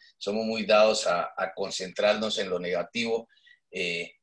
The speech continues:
y creo que, que eso termina a veces haciendo daño, y creo que por el contrario, siempre se necesita tener, eh,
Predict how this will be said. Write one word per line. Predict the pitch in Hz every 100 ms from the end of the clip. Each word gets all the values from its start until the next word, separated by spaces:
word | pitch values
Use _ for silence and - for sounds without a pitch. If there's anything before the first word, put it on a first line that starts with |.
| _
y | 120 110
creo | 127 147 147
que, | 151 160 - _
que | 123
eso | 123 139 131
termina | 101 101 117
a | 120
veces | 113 113
haciendo | 98 - 95 101
daño, | 110 98 85 82 -
y | 90
creo | 104 110
que | 135
por | 110
el | 95
contrario, | - 92 - 92 90 82 - _ _ _
siempre | - - 135 139 139
se | 135 110
necesita | 98 - - 104 - 98 -
tener, | 104 101 117 117 - - - -
eh, | 90 87 87 87